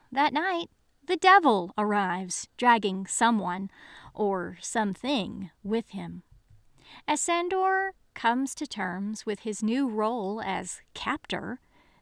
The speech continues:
the creature, named Ferdi, learns what it is to be human and escapes into the world.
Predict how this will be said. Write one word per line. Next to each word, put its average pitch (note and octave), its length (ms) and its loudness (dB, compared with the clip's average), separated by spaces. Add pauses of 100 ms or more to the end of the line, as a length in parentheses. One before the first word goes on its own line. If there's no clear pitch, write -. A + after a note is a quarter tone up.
the G3+ 80 0
creature, B3+ 580 0 (240)
named G3+ 340 -2 (100)
Ferdi, G3+ 680 -4 (320)
learns C#4+ 520 -2
what G4 160 -2
it D4+ 120 2
is G#3 400 -2
to A3 140 -2
be A#3 80 0
human C4 480 0
and G3 120 -2
escapes - 600 -4
into G#3+ 320 -2
the E3+ 80 -8
world. F#3 480 -4